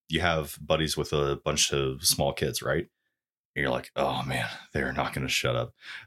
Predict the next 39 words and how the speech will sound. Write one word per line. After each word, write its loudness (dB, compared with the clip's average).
They're 4
gonna 2
be -2
tearing 0
the 0
house 2
up, -2
you -4
know, -2
crawling 2
on 2
the 0
walls, 2
and 0
it's 0
gonna 0
be 0
a 0
whole 2
deal -2
for, -2
like, -2
six 2
hours." 2
Okay. 2
You 2
know, 0
instead 4
of 2
dreading 2
it 0
and 0
trying 2
to 0
put 0
off 2
for, 0
you -6
know, -4